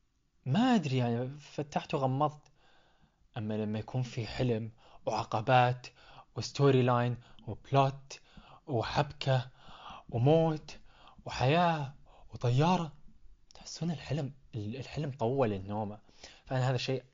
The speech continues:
شخصيًا أحبه. بس بعض المرات لما ي-، ما يكون الحلم حلو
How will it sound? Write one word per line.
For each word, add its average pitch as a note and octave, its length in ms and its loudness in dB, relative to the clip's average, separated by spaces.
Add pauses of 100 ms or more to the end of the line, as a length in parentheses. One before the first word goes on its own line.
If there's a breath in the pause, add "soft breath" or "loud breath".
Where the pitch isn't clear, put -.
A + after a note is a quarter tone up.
(100)
شخصيًا C3 460 -6
أحبه. A#2+ 360 -10 (380 loud breath)
بس - 100 -18
بعض E3+ 160 2
المرات C#3+ 360 2
لما A2+ 160 -2
ي-، B2+ 100 -10 (100)
ما B2 140 0
يكون D3 260 -2
الحلم B2+ 360 -4
حلو C3+ 340 -2